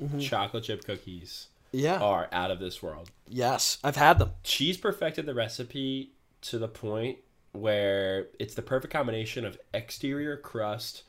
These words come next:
Speaker 1: Mm-hmm.
Speaker 2: and interior gooiness.
Speaker 1: Yes.
Speaker 2: Uh, I think she doubles the chocolate chips.
Speaker 1: Mm-hmm.
Speaker 2: I, I, she's, she won't tell you the recipe,
Speaker 1: Oh,
Speaker 2: but I'm
Speaker 1: never.
Speaker 2: pretty sure she doubles the chocolate chips.
Speaker 1: Yeah.
Speaker 2: Uh,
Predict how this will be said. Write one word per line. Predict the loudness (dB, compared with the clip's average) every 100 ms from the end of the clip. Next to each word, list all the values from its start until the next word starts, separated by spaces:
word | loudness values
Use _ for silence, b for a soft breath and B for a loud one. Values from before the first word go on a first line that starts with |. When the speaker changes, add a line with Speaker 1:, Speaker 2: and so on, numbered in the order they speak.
| -12
Speaker 1:
Mm-hmm. | -8 -6 -6 -6
Speaker 2:
and | -6 -2
interior | -4 -2 0 2 2 0 -4 -8
gooiness. | -4 -2 0 0 -2 -4 -6
Speaker 1:
Yes. | -8 -8 -8 -10 b b b b _ 0
Speaker 2:
Uh, | 2 2 0 0
I | -6
think | 0 0
she | 2 6
doubles | 6 6 0
the |
chocolate | -2 -2 -2 -4
chips. | -2 -2 -4 -6
Speaker 1:
Mm-hmm. | -6 -6 -6 -6 -4
Speaker 2:
I, | -4 -4
I, | -6 -10 -12 -12
she's, | -8 -6 -8 -12 -20
she | -12 -6
won't | -4 0
tell | -2
you |
the | 0
recipe, | -2 4 8
Speaker 1:
Oh, |
Speaker 2:
but | 8
I'm |
Speaker 1:
never. | 6 4
Speaker 2:
pretty | 4
sure | 4 0
she | 2
doubles | 2 2
the | 0
chocolate | 0 0 -2
chips. | -2 -2 -2 -2
Speaker 1:
Yeah. | -2 0
Speaker 2:
Uh, | 0 0 2 0